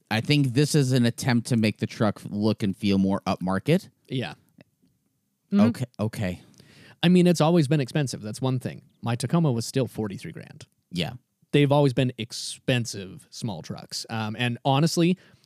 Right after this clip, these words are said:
Speaker 2: as I've
Speaker 1: Well, you say always, maybe for the past three to five years.
Speaker 2: Uh, and for that, you haven't really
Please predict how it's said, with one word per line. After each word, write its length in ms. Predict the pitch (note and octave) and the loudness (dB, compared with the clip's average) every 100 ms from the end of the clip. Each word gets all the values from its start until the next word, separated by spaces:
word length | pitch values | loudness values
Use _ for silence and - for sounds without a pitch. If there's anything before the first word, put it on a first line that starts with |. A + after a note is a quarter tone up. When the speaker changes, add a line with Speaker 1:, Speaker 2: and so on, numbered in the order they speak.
| _ - | _ -2
Speaker 2:
as 160 | B2+ | 0
I've 200 | B2+ A#2+ - _ | 2 0 -6 _
Speaker 1:
Well, 380 | - C3 A2 - - | 0 2 0 -6 -6
you 180 | C3 | -2
say 200 | C#3 A#2+ G#2+ | 2 2 2
always, 420 | G2+ F#2+ E2 E2 | 2 2 0 -2
maybe 240 | G#2+ G#2+ F#2+ | 0 2 0
for 100 | F#2+ | -2
the 80 | |
past 360 | F2 F#2+ E2+ - | -2 -2 -2 -4
three 220 | - F#2+ | -4 -2
to 80 | D#2+ | -2
five 260 | E2+ D2+ E2 | -2 -4 -2
years. 480 | E2 C#2+ D2 - - _ _ _ - | -2 -4 -6 -8 -12 _ _ _ -4
Speaker 2:
Uh, 320 | A2+ A2 A2 - - - - | -2 -2 -6 -10 -20 -16 -2
and 260 | C#3 C3 B2 | 0 0 0
for 320 | - E3+ F3+ | 2 4 6
that, 320 | E3 F3+ G#3+ _ _ _ _ _ _ _ | 4 2 -2 _ _ _ _ _ _ _
you 100 | A#2 | -4
haven't 300 | D3 E3+ E3+ | 0 0 -2
really 680 | B2+ A#2+ A3 D#3 C#3 C3 B2 | -6 -2 2 2 2 2 0